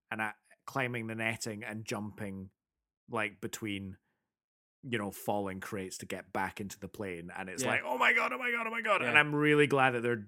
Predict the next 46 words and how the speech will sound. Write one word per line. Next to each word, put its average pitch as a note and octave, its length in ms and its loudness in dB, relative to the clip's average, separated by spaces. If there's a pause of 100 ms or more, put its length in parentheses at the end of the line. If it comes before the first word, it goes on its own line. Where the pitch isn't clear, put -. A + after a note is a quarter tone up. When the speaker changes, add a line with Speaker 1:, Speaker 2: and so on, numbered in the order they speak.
(100)
Speaker 1:
doing A2+ 340 4
that G2+ 240 4
ridiculousness G2+ 760 -6
in G2 100 -8
the G2 60 -6
movie. G2 400 -2 (300)
I C3 140 6
don't B2 480 0
know A#2 300 0
whether A2 520 -2
or G#2+ 80 -6
not G#2+ 300 -6 (140)
it'll G#2 400 -8 (140)
pull A#2+ 360 -2
off B2 260 0
in D3+ 60 -6
the D3+ 80 -2
movie, E3+ 320 0
because B2+ 460 0 (100)
if C#3+ 160 -6
you're D#3 100 2
sitting D#3+ 380 -2
in C3 60 -4
the B2+ 80 -4
movie B2+ 260 2
and A2+ 100 -2
you're A2+ 100 -2
not B2 180 -2
actually A#2 280 -6
controlling A2 520 -4
what's G#2 180 -8
happening, A#2 360 -2
Speaker 2:
Sure. B2 340 -4 (480)
Speaker 1:
are C#3+ 100 0
you C3+ 480 -2 (100)
likely B2 380 -6
to A2 100 -12
sit A#2+ 220 -6
there A2+ 120 -8
and A2+ 120 -8
go, A2 200 -6 (960)
"Yeah, A2 280 -4
nah, G#2 320 -6 (280)
I A2+ 120 -8
smell G2+ 280 -8
shit"? F#2 340 -8